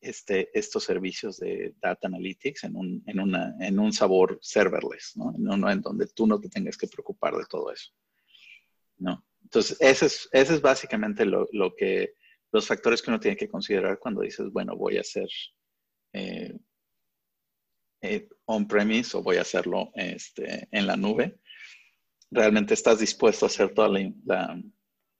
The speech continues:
la inversión que requiere, eh,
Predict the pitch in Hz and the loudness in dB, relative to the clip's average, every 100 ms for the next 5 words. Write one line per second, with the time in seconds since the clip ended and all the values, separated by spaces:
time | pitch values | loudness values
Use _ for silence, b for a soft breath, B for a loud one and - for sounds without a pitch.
0 | _ _ _ _ _ - 135 101 101 - | _ _ _ _ _ -10 -4 -2 -2 -2
1 | 113 110 - 104 - 101 98 98 - - | -6 -6 -6 -4 -2 0 -2 -4 -12 -20
2 | _ 95 95 101 | _ -12 -12 -14